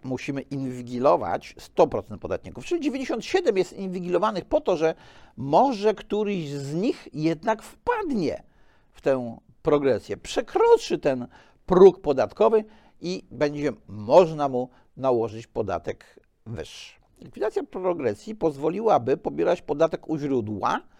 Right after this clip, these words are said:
tak jak to jest w przypadku podatku dochodowego od zysków kapitałowych.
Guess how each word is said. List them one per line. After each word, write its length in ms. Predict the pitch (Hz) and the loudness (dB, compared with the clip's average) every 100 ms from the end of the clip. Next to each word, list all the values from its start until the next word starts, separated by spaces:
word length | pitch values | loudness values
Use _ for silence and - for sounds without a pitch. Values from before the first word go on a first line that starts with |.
| _ _ _ _ _ | _ _ _ _ _
tak 500 | - 156 220 - _ _ | -12 -10 -10 -14 _ _
jak 280 | 123 117 - | -10 -10 -12
to 160 | - 208 | -4 0
jest 260 | 139 - | 0 0
w 40 | - | -8
przypadku 960 | - 123 131 110 - - - 214 392 _ _ - - _ - | -16 -4 0 0 -4 -10 -2 0 0 _ _ -20 -20 _ -4
podatku 800 | 139 127 170 240 - 196 190 - | -2 2 2 2 -6 -6 -6 -8
dochodowego 1300 | 123 139 - 123 117 107 120 139 147 196 294 403 349 _ _ - | 0 0 0 -2 -2 -2 2 2 2 0 0 -6 -12 _ _ 2
od 220 | 160 - | 2 2
zysków 600 | 139 110 175 - - 156 | -10 -4 -6 -6 -6 -6
kapitałowych. 760 | - 123 - 82 76 - - | -2 -4 -4 -10 -8 -8 -16